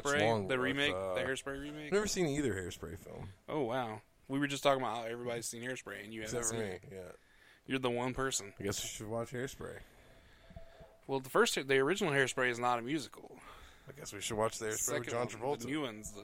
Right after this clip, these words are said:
Speaker 1: the John Travolta one's a musical.
Speaker 2: Yeah.
Speaker 1: But you can't watch, you can't just jump right into the remake.
Speaker 2: We could watch, uh, Rent.
Speaker 1: Crybaby's a musical.
Speaker 2: <laughs>
Speaker 1: We could do Crybaby.
Speaker 2: Yeah, with Johnny Depp.
Speaker 1: Yeah.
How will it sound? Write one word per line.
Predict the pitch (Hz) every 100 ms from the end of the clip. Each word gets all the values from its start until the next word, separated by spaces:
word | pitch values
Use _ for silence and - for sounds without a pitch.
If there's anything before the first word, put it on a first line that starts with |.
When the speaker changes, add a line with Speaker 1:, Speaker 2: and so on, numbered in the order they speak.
| 98
Speaker 1:
the | 98 101 101
John | 110 123
Travolta | 117 117 120 98
one's | 107 104
a |
musical. | 104 107 - - 78
Speaker 2:
Yeah. | 98 85 82 - _ _ _ _ _ _ _ _ _ - - - - - - -
Speaker 1:
But | 131 -
you | -
can't | 175 127
watch, | 127 - - -
you | 143 -
can't | 147 123
just | 120 110
jump | 117 127 120
right | 123
into | 117 110
the | 107 101
remake. | 120 107 101 104 - - - - - - - -
Speaker 2:
We | 104
could | 117
watch, | 104 107 107 -
uh, | 110 110 107 104
Rent. | 104 95 127 131 - - - - - _ - _ _ _ _ _ _ _ -
Speaker 1:
Crybaby's | - 110 170 185 123 120
a | 113
musical. | 110 120 123 139 151 113
Speaker 2:
<laughs> |
Speaker 1:
We | 131 139
could | 147
do | 135
Crybaby. | 127 117 151 127
Speaker 2:
Yeah, | 117 160 120 98 107
with | 107
Johnny | 104 113
Depp. | 110 131 160 127
Speaker 1:
Yeah. | 139